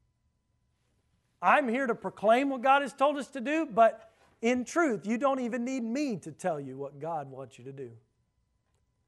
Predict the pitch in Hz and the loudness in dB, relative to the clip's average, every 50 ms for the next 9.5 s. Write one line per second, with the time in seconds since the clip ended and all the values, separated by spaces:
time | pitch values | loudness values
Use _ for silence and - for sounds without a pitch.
0 | _ _ _ _ _ _ _ _ _ - 120 139 151 170 185 185 165 135 127 131 | _ _ _ _ _ _ _ _ _ -18 -14 -12 -12 -10 -10 -12 -12 -12 -8 -6
1 | 180 - 160 147 131 110 - 131 135 160 165 180 175 - 175 170 170 165 147 135 | -6 -6 -6 -8 -14 -14 -14 -12 -12 -12 -10 -12 -12 -12 -12 -12 -12 -12 -12 -12
2 | 123 127 135 147 160 151 - 147 - _ 165 151 160 156 135 113 113 127 147 151 | -14 -14 -14 -14 -14 -16 -18 -20 -20 _ -18 -16 -16 -14 -14 -14 -16 -16 -16 -16
3 | 160 160 143 123 _ _ _ _ _ _ _ _ _ _ _ _ _ _ _ - | -18 -20 -20 -20 _ _ _ _ _ _ _ _ _ _ _ _ _ _ _ -16
4 | 123 151 160 170 170 170 170 175 165 - 170 180 165 156 _ _ 143 127 127 135 | -14 -14 -12 -12 -14 -14 -14 -16 -16 -14 -14 -14 -16 -16 _ _ -18 -16 -16 -14
5 | 147 143 _ 165 127 95 104 113 _ _ _ _ _ _ _ _ _ _ _ _ | -16 -16 _ -20 -20 -20 -20 _ _ _ _ _ _ _ _ _ _ _ _ _
6 | _ _ _ _ _ _ _ _ _ _ _ _ _ _ _ _ _ - 156 151 | _ _ _ _ _ _ _ _ _ _ _ _ _ _ _ _ _ -14 -14 -12
7 | 143 131 - - - 208 220 196 156 143 135 - - 123 117 - 175 185 190 175 | -14 -16 -12 -6 -4 -4 -4 -4 -8 -14 -14 -16 -16 -14 -12 -12 -12 -10 -12 -14
8 | - - - - 220 196 156 135 135 139 - - 139 139 160 185 180 151 131 113 | -16 -18 -18 -14 -14 -12 -12 -12 -12 -14 -14 -14 -14 -12 -12 -12 -12 -14 -14 -16
9 | 120 143 123 - - 196 160 139 - - | -18 -20 -14 -10 -10 -8 -8 -10 -14 -14